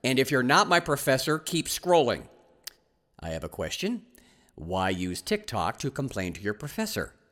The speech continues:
Why not go to his or her office and confront him or her like a calm adult? Or at least use a well-crafted, carefully worded, respectful email?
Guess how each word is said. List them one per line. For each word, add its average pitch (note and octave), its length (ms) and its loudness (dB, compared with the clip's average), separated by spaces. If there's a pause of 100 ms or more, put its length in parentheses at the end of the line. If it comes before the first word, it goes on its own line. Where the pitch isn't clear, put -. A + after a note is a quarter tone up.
(300)
Why F#2 300 -2
not G2+ 200 -2
go G2+ 160 0
to G2+ 140 -6
his G#2 240 -4
or G#2 80 -4
her C3 180 0
office D3 420 0
and D3 140 -4
confront D#3 460 0
him C#3+ 180 -2
or C#3 80 0
her B2 260 2
like A#2 200 0
a A2+ 80 -2
calm F2 360 -4
adult? B2 440 6 (540)
Or B2+ 220 4
at C3 100 2
least D3+ 280 0
use B2 180 0
a A2+ 120 4
well-crafted, A2+ 800 2 (240)
carefully F3+ 420 4
worded, C#3+ 440 4 (200)
respectful A#2+ 720 2 (180)
email? B2+ 480 6